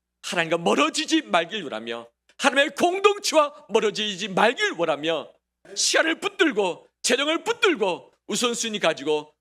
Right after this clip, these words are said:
우리의 삶을 영해가는 우리가 되길 간절히 소망합니다. 아브라함은 넘어지고 말았습니다. 하나님이신 첫 번째 시험이 기근이었는데 정말 넘어졌습니다.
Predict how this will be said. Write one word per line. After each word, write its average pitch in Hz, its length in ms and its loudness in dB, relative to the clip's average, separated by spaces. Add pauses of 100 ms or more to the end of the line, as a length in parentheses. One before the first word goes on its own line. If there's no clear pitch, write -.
(120)
우리의 175 240 0
삶을 196 420 -2
영해가는 202 640 -2 (280)
우리가 123 440 -4
되길 117 300 -8
간절히 110 560 -8
소망합니다. - 680 -12 (1300)
아브라함은 160 440 -2
넘어지고 143 420 -6
말았습니다. 127 760 -12 (1600)
하나님이신 180 500 -4
첫 - 220 -6
번째 240 240 -4
시험이 165 380 -4
기근이었는데 123 880 -10 (640)
정말 - 840 -12
넘어졌습니다. 143 640 -10